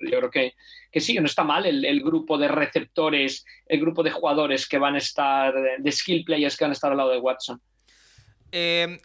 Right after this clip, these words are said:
Speaker 2: precisamente Carles Pericot nos dice que cuál es el nivel de satisfacción ante la agencia libre de nuestros respectivos equipos, que qué más se podría añadir antes del draft. Yo creo que ya he comentado lo de Browns, yo creo que está bastante claro. De Seattle ya hemos hablado,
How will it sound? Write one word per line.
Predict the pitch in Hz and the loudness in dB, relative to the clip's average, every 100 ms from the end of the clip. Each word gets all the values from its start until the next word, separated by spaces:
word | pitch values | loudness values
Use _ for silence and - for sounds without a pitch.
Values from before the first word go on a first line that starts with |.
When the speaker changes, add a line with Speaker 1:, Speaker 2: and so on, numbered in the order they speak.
| - | -10
Speaker 2:
precisamente | 180 180 254 294 302 | -6 -2 0 0 0
Carles | 277 262 254 | 0 -2 -2
Pericot | 254 233 247 247 - - | -2 0 0 0 -4 -6
nos | 180 170 | -4 -2
dice | 208 262 | -2 -2
que | 226 | -2
cuál | 220 226 | 2 2
es | 220 | 0
el | 226 | -2
nivel | 214 214 220 | -2 -2 -2
de | 208 208 | -2 -2
satisfacción | 214 202 - 202 - 220 214 | -2 -2 0 -2 0 -2 -2
ante | 202 185 | -2 0
la | 170 | 0
agencia | 202 190 214 | 0 -2 0
libre | 214 220 | 2 2
de | 208 190 | 0 0
nuestros | 185 170 - 170 160 156 - | -2 -6 -2 0 0 -2 -6
respectivos | 147 165 180 - 160 220 269 233 | -8 -4 -4 -6 -6 -2 0 -2
equipos, | 208 220 - - - | -4 -6 -6 -16 -16
que | 135 | -10
qué | 185 | -2
más | 202 240 - - - | 0 -2 -4 -20 -16
se | - 208 | -10 -6
podría | 170 208 | 0 0
añadir | 202 208 226 | 2 2 2
antes | 202 185 | 0 -2
del | 180 170 | -2 -2
draft. | 143 120 - - - - | -4 -6 -12 -20 -14 -4
Yo | 185 | -2
creo | 208 | 0
que | 202 | 0
ya | 202 | 0
he | |
comentado | 196 185 185 175 | -2 -2 0 0
lo | 165 | 0
de | 156 | -2
Browns, | 160 185 240 - _ _ - | -2 -4 -10 -20 _ _ -20
yo | 139 | -14
creo | 135 127 | -14 -14
que | |
está | 131 135 | -10 -8
bastante | 131 - 127 131 127 123 | -8 -10 -10 -10 -10 -4
claro. | 151 196 233 - - - | 0 0 -4 -14 -20 -20
De | 156 175 165 | -6 -6 -4
Seattle | 220 240 202 160 | -2 -2 0 0
ya | 160 | 0
hemos | 165 156 | -2 -2
hablado, | 160 151 175 285 | 0 0 0 -6